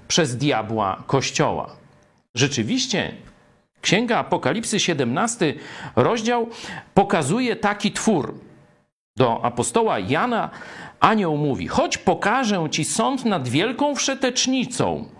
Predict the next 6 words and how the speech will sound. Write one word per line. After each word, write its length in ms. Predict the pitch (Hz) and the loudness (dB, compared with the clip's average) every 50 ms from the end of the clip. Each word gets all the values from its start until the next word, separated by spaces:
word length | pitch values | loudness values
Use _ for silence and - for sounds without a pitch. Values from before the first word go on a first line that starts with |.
| - - - - - - - - | -20 -20 -20 -20 -20 -16 -8 -8
która 500 | - - - 262 277 220 127 - - - - - - - - - - - - - _ _ - | -2 4 4 6 6 4 0 -2 -4 -6 -10 -16 -16 -16 -16 -16 -18 -20 -20 -20 _ _ 0
rozsiadła 720 | - 170 175 165 - - - 226 233 254 247 262 262 247 | 2 2 2 2 0 0 0 0 0 0 0 0 0 0
się 260 | 233 - 240 220 202 | 0 0 0 0 0
nad 220 | 180 180 170 143 139 | 0 0 0 -2 0
wieloma 520 | 123 147 151 147 156 185 220 247 262 262 | 0 2 2 2 2 0 0 0 0 0
wodami, 600 | 220 247 269 220 247 233 180 127 101 82 71 - | 0 0 0 0 0 0 0 0 -2 -4 -6 -8